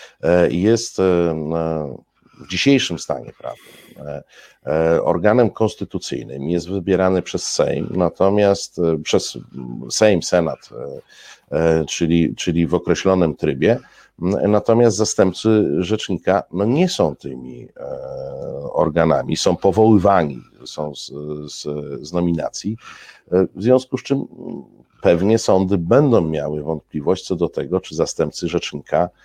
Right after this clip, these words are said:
mogą występować w roli rzecznika w momencie, kiedy rzecznika nie ma, bo ja rozumiem, że zastępca może wystąpić z pańskiego upoważnienia,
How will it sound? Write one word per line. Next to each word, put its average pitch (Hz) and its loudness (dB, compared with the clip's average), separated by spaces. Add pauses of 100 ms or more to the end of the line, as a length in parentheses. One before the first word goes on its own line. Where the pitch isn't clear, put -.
(320)
mogą 104 4
występować 92 0
w 76 -8
roli 90 0
rzecznika 85 0 (200)
w - -20
momencie, 92 0
kiedy 123 -4
rzecznika 123 -2
nie 147 4
ma, 82 2
bo 69 -10
ja 85 4
rozumiem, 101 0
że 82 -6
zastępca 87 -2
może 95 2
wystąpić 82 -6 (120)
z - -18
pańskiego 98 0
upoważnienia, 80 -2